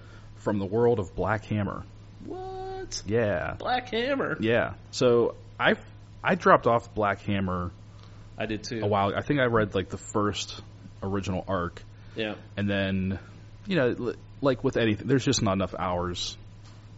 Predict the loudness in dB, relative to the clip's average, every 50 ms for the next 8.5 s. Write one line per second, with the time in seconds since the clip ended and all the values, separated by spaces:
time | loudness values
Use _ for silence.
0 | -2 0 0 0 0 0 -2 -4 -6 -10 -12 -18 -20 -20 -20 -20 -20 -14 -10 -6
1 | -4 0 2 4 4 4 4 2 2 2 2 2 0 0 -2 -4 -2 -2 0 0
2 | 2 2 2 2 2 0 0 -2 -2 -4 -4 -4 -4 -4 -2 0 0 0 0 -2
3 | -2 -4 -4 -2 -2 -2 -4 -4 -6 -6 -6 -6 -6 -4 -4 -4 -2 -2 -2 0
4 | -2 -2 -4 -4 -4 -4 -6 -4 -2 -2 0 0 0 -2 -4 -4 -4 -4 -4 -4
5 | -2 -4 -4 -6 -4 -4 -4 -4 -4 -6 -8 -14 -16 -16 -16 -16 -8 -2 0 2
6 | 2 2 2 2 0 0 0 -2 -6 -12 -16 -14 -8 -6 -4 -4 -2 0 2 2
7 | 2 2 0 -2 -2 -2 -2 -6 -10 -18 -18 -18 -18 -18 -18 -16 -16 -16 -16 -16
8 | -12 -8 -4 -2 0 0 0 0 -2 -4